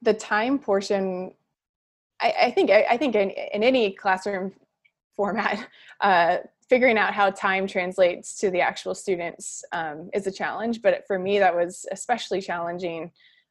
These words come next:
uh, my first year,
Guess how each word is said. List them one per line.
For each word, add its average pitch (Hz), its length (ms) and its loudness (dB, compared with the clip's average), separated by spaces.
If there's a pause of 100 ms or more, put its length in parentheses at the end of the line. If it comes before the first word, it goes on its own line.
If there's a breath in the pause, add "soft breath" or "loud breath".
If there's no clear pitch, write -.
(140)
uh, 160 420 0 (920)
my 208 160 0
first 226 320 0
year, 185 480 2